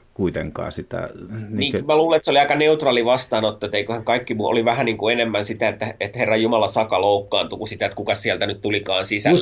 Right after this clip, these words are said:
Speaker 1: Just näin,
Speaker 2: Että se meni
Speaker 1: just näin,
Speaker 2: vähän
Speaker 1: joo.
Speaker 2: ohi kaikilta, että, ja sit vasta huomasin, että ahaa, kenttäkuulutus sanoi Nelson, että, että mitä ihmettä, että, että
Speaker 1: Kyllä,
Speaker 2: itselläkin
Speaker 1: kyllä.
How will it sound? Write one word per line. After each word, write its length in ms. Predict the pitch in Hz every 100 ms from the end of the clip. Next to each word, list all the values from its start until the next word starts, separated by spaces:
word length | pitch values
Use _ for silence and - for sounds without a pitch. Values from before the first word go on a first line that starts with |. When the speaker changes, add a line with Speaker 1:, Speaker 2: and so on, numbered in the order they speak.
| -
Speaker 1:
Just 40 |
näin, 180 | 110 92
Speaker 2:
Että 80 | 78
se 80 |
meni 120 | 120 117
Speaker 1:
just 100 | -
näin, 200 | 82 95
Speaker 2:
vähän 200 | 92 104
Speaker 1:
joo. 140 | 98
Speaker 2:
ohi 140 | 82
kaikilta, 540 | - 95 98 - 104 92
että, 240 | - - - - _
ja 60 | -
sit 180 | 95
vasta 200 | 104 107
huomasin, 320 | 107 107 107 120
että 140 | -
ahaa, 360 | 110 113 95 - - -
kenttäkuulutus 680 | 110 101 107 - 95 95 -
sanoi 180 | 107 104
Nelson, 440 | 107 95 - 69
että, 260 | - - - -
että 200 | - -
mitä 200 | 101 -
ihmettä, 560 | 80 87 101 - - -
että, 280 | - - - _ - - - - -
että 220 | - - - - -
Speaker 1:
Kyllä, 140 | 101
Speaker 2:
itselläkin 420 | - 110 107 107
Speaker 1:
kyllä. 180 | 98 80